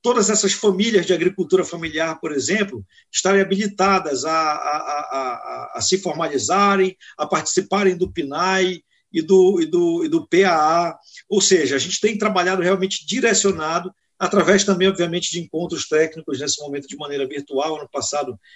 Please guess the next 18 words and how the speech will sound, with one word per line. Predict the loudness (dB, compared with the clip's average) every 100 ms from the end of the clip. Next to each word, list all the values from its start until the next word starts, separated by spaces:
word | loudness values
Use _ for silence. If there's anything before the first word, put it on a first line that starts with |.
| _
fizemos | -6 -2 -2 -2
dois | 4 6 6
encontros | 4 -6 -6 -4 -4
ainda, | -2 -2 -2 -2 -4
no, | -4 -8
né, | -8 -8 -8 -8
quando | -8 -8 -12 _
dávamos | 0 2 2 -2 -6
para | -8 -6
fazer, | -6 -4 -4
e | -4
esperamos | -6 -4 -6 -6
que | -10 -10 -10 _ -16 -4
isso | -2 -2
volte | 0 0 0
logo | -4 -4 -4
à | -4
tona, | -4 -4 -4 -6